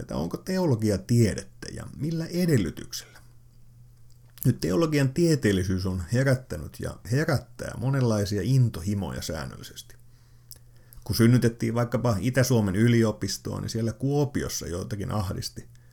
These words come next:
että nyt heidän kanssaan samassa yliopistossa on teologia.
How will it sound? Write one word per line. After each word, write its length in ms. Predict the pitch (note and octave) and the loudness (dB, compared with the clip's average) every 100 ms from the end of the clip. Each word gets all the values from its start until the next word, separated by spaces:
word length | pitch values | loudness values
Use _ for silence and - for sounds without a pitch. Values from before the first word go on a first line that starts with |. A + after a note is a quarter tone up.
| - - - - - - | -20 -20 -20 -20 -20 -10
että 160 | A2 F#2 | -6 0
nyt 200 | A2+ A2 | 2 6
heidän 320 | A2 G#2+ G2 | 6 6 2
kanssaan 580 | A2 A2 - F#2 F2+ E2+ - | 2 2 0 -2 -2 -4 -4
samassa 580 | - A#2 A#2 G#2 - | 0 2 2 0 -2
yliopistossa 920 | F2+ A2+ A2 F#2+ - - - - - D#2+ | 2 4 4 2 -4 -10 -10 -8 -8 -8
on 160 | E2 - - - | -8 -12 -20 -8
teologia. 680 | A2 A2 F#2+ - - - - | 0 2 2 -2 -12 -18 -20